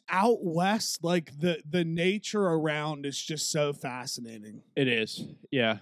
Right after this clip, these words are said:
Speaker 2: I
Speaker 1: Like,
Speaker 2: bet.
Speaker 1: like, you trade your trees in for cactuses that are just straight chilling in the middle of the
Speaker 2: And this is all I've ever known, so, and
Speaker 1: Yeah.
Speaker 2: the beach. So I can't imagine something else.
Speaker 1: It, it was weird, like, just driving in, there's no green grass. It's all just, like, dust and,
Speaker 2: And can you
Speaker 1: like,
Speaker 2: just see for, like, nine million
Speaker 1: you
Speaker 2: miles?
Speaker 1: can just literally see, like, the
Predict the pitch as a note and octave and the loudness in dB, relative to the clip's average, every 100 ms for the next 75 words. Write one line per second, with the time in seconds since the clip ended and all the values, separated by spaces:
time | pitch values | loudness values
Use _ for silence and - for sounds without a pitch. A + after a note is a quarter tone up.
0 | _ D#3+ G3 B2 A2+ - _ F#3 F#3+ F3+ | _ 0 2 2 0 -4 _ -6 -6 -4
1 | F#3+ - - G3 G#3 G3 F#3 D#3+ - F3+ | -4 -2 0 2 2 0 -2 -2 -8 -4
2 | F#3 F#3+ D#3 F3+ F3+ E3+ E3+ D3 C3+ - | -2 -2 -2 -2 -4 -4 -6 -8 -10 -4
3 | F3+ E3 _ C#3 - C#3 C3+ C#3+ D3 D3 | -4 -4 _ -12 -8 -6 -4 -4 -6 -8
4 | - A3 A#3 B3 A3+ A#3 C3 F#2+ _ D#3+ | -8 -4 -4 -4 -2 -2 -2 -10 _ -6
5 | F3 E3+ F#3 E3+ D#3 D3+ C#3+ A3+ C4+ A3+ | -4 -2 0 0 -2 -2 0 0 -2 -2
6 | F#3+ F3 E3+ D3+ C3+ B2+ A#2+ - - D#3 | -2 2 2 0 -2 -6 -8 -14 -4 0
7 | A#2 A#2 - G3 B3+ D3+ C3 A2+ G2+ - | 0 0 -2 2 6 6 2 -2 -6 -14
8 | - - F3 D#3+ A#3 A3+ D#3+ D#3 C#3 C#3+ | -14 4 4 8 8 8 8 8 8 4
9 | C3 C3 - D#3+ A#2+ A#2+ G#2 F#2+ G#3+ A#3 | 2 -4 0 2 2 0 0 4 4 4
10 | A3+ B3 G#3+ D3+ G#3 D4 C4 F3+ F3 - | 2 4 4 8 8 10 6 2 -2 -2
11 | A3+ - F#3+ G3+ G#3+ G#3+ A3 G#3+ F3 D3 | -4 -4 0 2 2 2 2 2 0 0
12 | F3 G3+ E3 G3 G#3 D#3+ D#3+ E3+ F3+ E3+ | 4 4 6 4 4 -2 -4 -2 -4 -4
13 | D#3 E3 E3 E3+ - D#3 C#3 - D#3 D#3+ | -4 -2 -2 -2 -2 -2 -4 -8 -4 -2
14 | E3+ - E3 D3+ D#3+ G#3 G3 F#3 - D3 | -4 -4 0 2 2 2 2 2 2 4
15 | D#3 D#3 C#3+ B2+ B2+ A#2+ B2+ B2 B2 B2+ | 4 4 4 4 2 2 0 0 0 4
16 | C3 A#2 G#2+ A2 C3 F#3+ F3 F#3 F3+ D#3+ | 4 4 4 4 4 4 4 0 0 0
17 | D#3+ F3 F3+ F3 E3 - E3+ E3+ E3 D#3 | 2 2 2 0 -2 -4 -4 -2 -2 -2
18 | - D#3+ D3 | -4 -6 -6